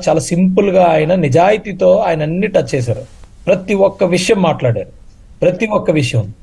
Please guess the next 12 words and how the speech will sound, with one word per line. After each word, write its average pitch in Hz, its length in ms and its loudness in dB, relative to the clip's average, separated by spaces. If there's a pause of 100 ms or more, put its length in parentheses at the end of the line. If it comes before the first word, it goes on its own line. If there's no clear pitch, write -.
(140)
గొప్పతనం 202 400 2
ఏంటంటే 151 440 0
అండి, 156 360 -2 (520)
గొప్పతనం 180 720 2 (460)
ఏమీ 214 400 4
లేని 220 260 2
దగ్గర 208 240 2
బ్రహ్మాండంగా 196 840 2
బోల్డ్ 190 460 2
ఉంది, 190 180 0
మా 185 180 2
దగ్గర 175 440 2